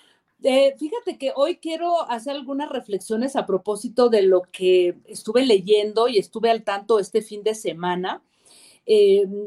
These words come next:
cosas importantes, muy polémicas, muy encontradas a nivel de los derechos de las mujeres para garantizar vidas libres de, de violencia. Fue, eh,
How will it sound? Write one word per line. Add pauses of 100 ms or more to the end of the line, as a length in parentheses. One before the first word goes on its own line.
(140)
cosas
importantes,
muy
polémicas,
muy
encontradas
a
nivel
de
los
derechos
de
las
mujeres
para (380)
garantizar
vidas
libres
de, (540)
de
violencia. (380)
Fue,
eh,